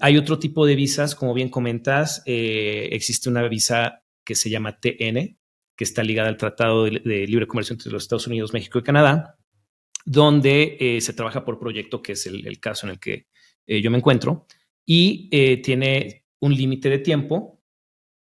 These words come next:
Y sí, efectivamente, como bien dices, tú puedes meterte a buscar trabajo en los Estados Unidos,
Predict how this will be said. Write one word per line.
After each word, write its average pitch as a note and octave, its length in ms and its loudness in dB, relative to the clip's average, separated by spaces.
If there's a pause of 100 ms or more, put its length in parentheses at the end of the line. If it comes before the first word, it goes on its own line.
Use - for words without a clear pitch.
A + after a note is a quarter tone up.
(360)
Y D3 140 2
sí, C#3+ 160 4
efectivamente, C3 500 2
como A#2 180 -4
bien A#2 180 -2
dices, - 280 -10
tú - 140 -6
puedes C3 300 4
meterte B2+ 540 2
a A#2 40 2
buscar A2 360 -2
trabajo A2+ 440 0
en G#2+ 80 -6
los G2+ 120 -6
Estados A#2+ 340 -2
Unidos, D3 440 0